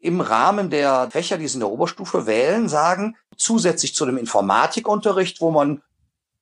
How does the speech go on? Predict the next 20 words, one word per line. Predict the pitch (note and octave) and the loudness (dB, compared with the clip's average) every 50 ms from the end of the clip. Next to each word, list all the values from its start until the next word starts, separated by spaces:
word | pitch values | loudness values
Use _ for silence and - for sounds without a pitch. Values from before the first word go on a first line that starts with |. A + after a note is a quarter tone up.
| _ - | _ -4
hausbackene, | - C#3 D3 E3 E3 - - - D#3 D3+ - - C#3+ C#3+ | 0 2 2 2 0 -2 0 0 -2 -2 0 -2 -2 -2
sehr | A#2+ A2+ E3+ A3 | 0 2 2 0
vernünftige, | A3+ - E3+ D#3 D#3+ F3 E3 - - D#3+ D3 - | 2 0 0 0 0 0 -2 -4 -6 -6 -4 -4
studiengeeignete | C#3 - - F#3+ G#3+ A3 F#3 E3+ D#3+ C#3 C3 A#2+ B2+ A#2 A#2 A2+ - G#2+ | -4 -4 -4 -2 -2 0 0 0 2 2 2 0 0 -2 -4 -6 -6 -4
Dinge | F#2+ G#2+ A2+ D#3+ | -2 -2 0 0
lernt, | F#3+ G3 G3+ G#3+ G#3 A3+ B3+ B3 - - - - _ - | 0 0 2 2 2 0 0 -2 -4 -8 -12 -20 _ -4
kann | - F3+ F#3+ | -2 0 2
man | F#3+ F#3 F#3+ - | 2 0 0 0
ein | D#3+ E3 F3 E3+ | 0 0 0 -2
Projekt | - - F3 E3+ D3 D#3+ - - - - - - - - - | -2 -2 -2 0 0 0 -2 -2 -4 -4 -2 -4 -2 -2 0
durchziehen. | G2 F2+ E2 - - - - - F#2+ F2 E2 - _ _ _ | -2 -2 -2 -4 -4 -2 -2 -2 -2 -4 -10 -16 _ _ _
Und | - G#2+ F#2 - | -12 -12 -2 0
das | A#2+ - - - | 2 2 2 2
heißt | - A#2+ B2+ B2 - | 0 0 0 0 0
dann | - B2 A#2+ | 0 0 2
so, | A#2+ B2+ A2+ A2 | 2 0 0 2
wenn | A#2+ A#2 | 0 -2
ich | A2+ A2+ | -2 -2
Sozialwissenschaftslehrer | - G2 - - C3 C#3+ F3 E3 E3 D#3+ - E3+ - - D3+ C3+ - - - C3+ C3+ C3+ C3 C3+ C3 B2+ | -4 -4 0 2 2 2 2 2 2 0 0 0 0 0 -2 -2 -2 -6 -2 0 0 2 2 2 2 2
wäre, | C3 B2+ C3 C3 A#2+ B2+ B2 B2 | 4 4 4 4 4 2 0 0